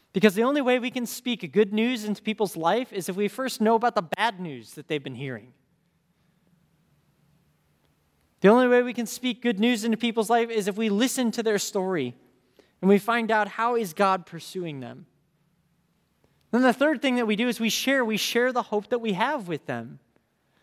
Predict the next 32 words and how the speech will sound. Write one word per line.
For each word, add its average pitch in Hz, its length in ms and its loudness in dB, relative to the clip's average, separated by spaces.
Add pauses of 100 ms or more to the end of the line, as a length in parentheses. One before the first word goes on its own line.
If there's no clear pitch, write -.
(380)
We 262 80 0
talk 311 240 6
about 294 260 2
how, 254 120 -4
what 233 180 -6
the 247 80 2
difference 269 460 -4
that 240 120 0
following 220 440 0
Jesus 180 400 -10
has 151 120 -14
made 165 220 -4
in 147 140 -8
our 151 120 -4
own 143 200 -6
lives. 117 500 -6 (540)
The 220 100 10
ways 277 280 4
in 269 80 -2
which 269 160 -4
he 277 120 -2
has 269 120 -4
provided 247 500 0
us 214 240 -2
with 190 220 -8
peace 254 420 -6
and 185 160 -2
with 180 220 -4
purpose 226 420 -4
and 180 120 -6
with 175 160 -4
power. 151 500 -4